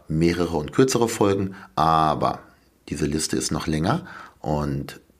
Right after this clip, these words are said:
nächste Woche oder übernächste Woche wird's wahrscheinlich den zweiten und möglicherweise noch einen dritten Teil geben mit einfachen, ja, mit einfach und gut Tipps, wie du deine Ernährung so aus meiner Sicht verbessern kannst.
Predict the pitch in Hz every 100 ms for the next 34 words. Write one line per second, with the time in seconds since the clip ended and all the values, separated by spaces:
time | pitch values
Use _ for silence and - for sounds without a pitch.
0 | _ - 76 65 - 104 120 - 160 -
1 | - 78 76 71 - 80 120 110 90 87
2 | 87 - 80 78 82 - - 87 107 64
3 | - - - - 175 - 113 - - 80
4 | 80 80 71 - 76 76 85 90 - 78
5 | 78 80 76 78 - - - 71 71 -
6 | 87 92 92 95 90 87 87 - - -
7 | 69 - 98 131 135 - 95 90 90 92
8 | - - _ - 110 - - 85 80 80
9 | 78 76 76 78 80 78 - - 73 76
10 | 78 76 71 - - - - - - -
11 | - 85 78 65 - - -